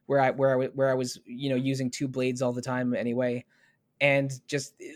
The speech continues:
I, I wanted the fantasy of being a lightsaber, dipsy do dasher kind of character, and that's exactly what I've been the entire rest of the game. So I, I, I started out as a scout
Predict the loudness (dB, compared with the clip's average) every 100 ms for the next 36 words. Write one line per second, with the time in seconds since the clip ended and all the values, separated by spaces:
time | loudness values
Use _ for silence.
0 | -10 -6 2 2 4 2 0 0 0 0
1 | -2 -2 -2 -2 -4 -2 0 0 0 -2
2 | 0 -2 -4 -4 -2 0 0 -2 -4 _
3 | _ -4 -2 -2 -2 -4 0 0 0 0
4 | 0 -2 -6 -6 -6 -6 -6 -8 -6 -6
5 | -8 -8 -4 -4 -4 -4 -2 -2 -4 -2
6 | -4 -4 -6 -6 -8 -8 -6 -6 -8 -12
7 | -16 -16 -14 -8 -4 -2 -2 -2 -4 2
8 | 2 4 2 0 -6 -6 -2 -2